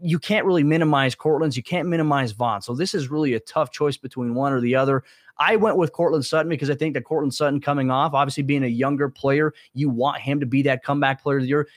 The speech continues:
You want him to have the advantage of being able to rebound quickly off of a bad injury like he sustained last year,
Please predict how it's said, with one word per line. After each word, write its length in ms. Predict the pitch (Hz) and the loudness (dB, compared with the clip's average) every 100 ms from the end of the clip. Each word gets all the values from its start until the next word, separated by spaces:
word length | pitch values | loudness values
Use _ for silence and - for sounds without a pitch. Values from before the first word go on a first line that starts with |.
| _ | _
You 160 | 139 135 | -4 -2
want 280 | 127 135 | -2 -2
him 160 | 120 143 | -2 0
to 60 | 135 | 0
have 240 | 127 139 | 0 0
the 140 | 135 131 | 2 0
advantage 540 | 107 123 139 139 - - 139 | 0 0 0 -2 -6 -8 -6
of 100 | 127 | 0
being 160 | 143 | 2
able 160 | 143 135 | 2 0
to 60 | |
rebound 540 | 113 135 143 131 131 117 | -2 -2 0 0 -2 -4
quickly 380 | - 151 151 147 | -2 0 2 2
off 200 | 127 - | 0 -2
of 120 | 113 | -8
a 80 | 98 | -2
bad 300 | 123 143 139 | 2 2 2
injury 320 | 139 135 139 | 0 0 0
like 200 | 127 127 | 0 -2
he 80 | 131 | -8
sustained 460 | 123 - 135 131 | -8 -6 -2 0
last 360 | 123 143 170 - | 2 2 0 -2
year, 240 | 135 131 | -2 -2